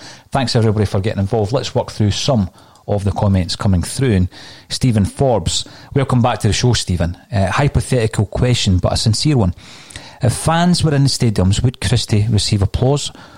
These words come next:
from opposing fans this coming weekend after his recent heroics? Would society rise above it? It's an interesting question. I mean, it's been a long, long time for Scottish football fans,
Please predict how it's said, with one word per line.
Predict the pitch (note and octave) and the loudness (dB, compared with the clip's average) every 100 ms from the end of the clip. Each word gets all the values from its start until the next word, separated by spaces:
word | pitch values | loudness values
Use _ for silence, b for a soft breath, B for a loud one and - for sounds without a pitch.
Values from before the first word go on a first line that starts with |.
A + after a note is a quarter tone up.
| B | B
from | - G2+ | 0 2
opposing | - G#2+ F#2+ F#2 | 2 2 2 2
fans | - F#2+ F#2 F#2 B B B - | 0 2 2 0 B B B -2
this | A#2+ | -2
coming | - G#2+ G2+ | 2 2 4
weekend | F#2 F#2 G2+ F#2+ F2+ | 2 2 0 0 0
after | G#2 G#2+ A2+ | -2 -2 0
his | G2 G2 | 0 2
recent | G2 A#2+ - C3 | 2 2 2 2
heroics? | A2 G#2+ C3 - - - B B B B B - | 2 4 2 0 -2 -8 B B B B B -2
Would | G#2 | 0
society | - D3 - A2 A2+ B2 C3 | 0 -2 0 0 2 2 0
rise | A2 G2 G2+ G#2 | 0 2 2 2
above | G#2+ C3 D3+ | 2 0 -2
it? | A#2 - _ _ B B B B B B - | -4 -6 _ _ B B B B B B -6
It's | - | -2
an | |
interesting | C3+ - A#2 - | 0 0 0 0
question. | G2+ B2 D#3+ - G2 - | 0 0 0 -2 -4 -2
I | A2 | 0
mean, | A#2+ | 2
it's | A#2 | 2
been | - B2 | 0 0
a | |
long, | A2+ C#3 F#3 | 2 2 2
long | E3+ D3+ | 2 0
time | - D#3 D#3 A2 F2 _ _ _ _ _ _ _ _ | 0 0 2 2 -2 _ _ _ _ _ _ _ _
for | - A2 G2+ | -2 0 0
Scottish | - - B2 G#2+ | -2 -2 -2 -2
football | C3+ B2 G#2+ | -2 -2 -2
fans, | - G#2 G2+ F2+ F2+ - | -2 0 2 0 0 -4